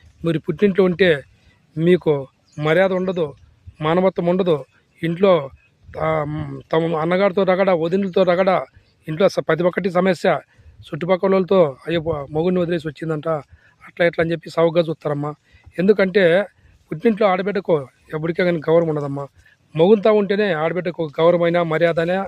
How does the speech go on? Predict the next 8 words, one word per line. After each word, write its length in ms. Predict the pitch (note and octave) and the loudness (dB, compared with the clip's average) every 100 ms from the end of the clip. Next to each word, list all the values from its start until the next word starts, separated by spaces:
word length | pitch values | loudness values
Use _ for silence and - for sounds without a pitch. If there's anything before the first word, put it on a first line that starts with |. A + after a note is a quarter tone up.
| - _ _ - | -10 _ _ -2
నలుగురికి 320 | D#3+ F3 E3+ | 0 0 0
కూడా 180 | E3 F#3+ | 0 0
బాగుంటుంది. 640 | E3 E3 E3 D#3 D3 D3 - _ _ _ _ - | 2 0 -2 -6 -8 -12 -14 _ _ _ _ -2
ఏ 160 | D#3+ G3+ | 2 2
భార్యకు 400 | G3 G3+ G#3 G3 | 4 2 0 -2
కూడా 240 | F#3+ F#3+ | -2 -2
మొగుంతా 380 | E3+ F3 F3+ G3 | -2 -4 0 0
ఉంటే 460 | F3+ E3 G3 D#3+ | 0 0 2 0